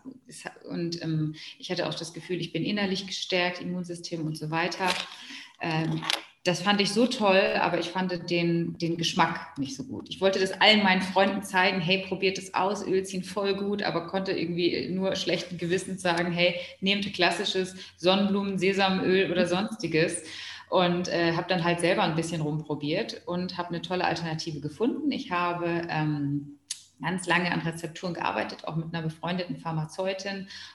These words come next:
und einen professionellen Abfüller gefunden, der uns jetzt welche herstellt, die einfach mega gut schmecken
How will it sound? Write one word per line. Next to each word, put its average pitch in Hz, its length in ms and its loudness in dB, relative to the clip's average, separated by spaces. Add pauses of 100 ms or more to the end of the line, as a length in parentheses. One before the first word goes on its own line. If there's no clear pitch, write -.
(120)
und 175 200 0
einen 170 120 -4
professionellen 165 680 -6
Abfüller 190 440 0
gefunden, 180 800 -4
der 160 440 0
uns 160 340 -2
jetzt 156 320 -6
welche 156 320 -2
herstellt, 156 600 -4
die - 60 -8
einfach 139 280 -6
mega 160 640 2
gut 135 200 -6
schmecken 156 600 -4